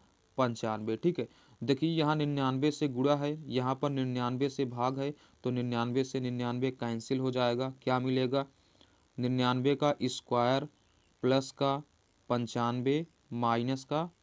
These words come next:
पंचानवे। ठीक है, तो प्लस का पंचानवे माइनस का पंचानवे कैंसिल हो जाएगा। क्या मिलेगा दोस्तों, यहाँ से निन्यानवे का स्क्वायर। अब हम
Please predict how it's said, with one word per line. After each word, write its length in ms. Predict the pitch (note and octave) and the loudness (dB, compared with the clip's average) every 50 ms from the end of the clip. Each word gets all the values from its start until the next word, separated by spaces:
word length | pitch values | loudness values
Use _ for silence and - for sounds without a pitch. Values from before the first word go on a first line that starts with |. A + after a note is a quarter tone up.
| _ _ _ - | _ _ _ -4
पंचानवे। 520 | B2+ A#2+ A#2+ - - A2+ A2+ A2+ A2 A2 A#2 | -2 -2 -2 -4 -4 -6 -6 -4 -4 -4 -2
ठीक 220 | - D#3+ E3+ - | 0 0 0 0
है, 100 | A2 G#2+ _ _ _ _ _ - | -2 -6 _ _ _ _ _ -4
तो 60 | B2+ A#2 | -4 -2
प्लस 280 | - C3+ C#3+ D3 D3 | 0 2 0 0 0
का 120 | - D3+ D3 | 0 -2 0
पंचानवे 540 | C#3+ C#3+ C3+ C3+ B2 B2+ B2+ B2+ B2+ C3 D3 | 0 0 -2 -2 -2 -2 -2 -2 0 0 0
माइनस 400 | C#3+ C3+ B2 A#2 B2 C3+ C3+ C3+ | 0 0 0 0 0 -2 -4 -4
का 100 | - C3+ B2+ | -6 -6 -6
पंचानवे 540 | - B2+ B2 A#2 - B2 B2 B2+ B2+ C#3 C3+ | -4 -6 -6 -4 -4 -4 -2 -2 -2 -2 -2
कैंसिल 440 | C3+ A#2+ A#2 A#2 A2+ A2+ - C3+ C3+ | -2 -4 -4 -4 -4 -4 -2 -2 0
हो 120 | C3+ C3 | 0 0
जाएगा। 440 | B2+ C3 B2+ B2+ B2 B2 C#3+ C#3+ D3 - _ _ _ _ _ _ - | 0 2 2 2 2 2 0 0 -2 -4 _ _ _ _ _ _ 0
क्या 120 | C3+ C3 C3 | 0 2 2
मिलेगा 360 | C#3 C3+ C3+ C#3 C3 C#3 C3+ | 2 2 0 2 2 0 0
दोस्तों, 320 | C3 C3+ C3+ C3+ - C#3 C#3+ | 0 -2 -4 -4 -4 -4 -4
यहाँ 260 | C3+ B2+ C3 C3+ C3+ | -2 -2 -2 -2 -2
से 200 | C3 - D3 D#3+ - _ _ _ _ _ _ - | 0 -2 -2 -2 -2 _ _ _ _ _ _ -4
निन्यानवे 580 | B2 B2+ B2+ B2+ B2 A#2+ A#2+ A#2+ A#2+ A#2 C3+ C3 | -2 -2 0 0 0 0 0 0 0 0 0 0
का 180 | - D3+ D#3 - - | 2 0 0 0 -2
स्क्वायर। 460 | B2 - - - - A2+ A2+ A2 A#2+ - _ _ _ _ - | -6 -6 -6 -4 -2 -2 0 -2 -4 -8 _ _ _ _ 0
अब 140 | B2+ C#3 C#3+ | 0 0 2
हम 140 | D3+ D3+ | 0 -2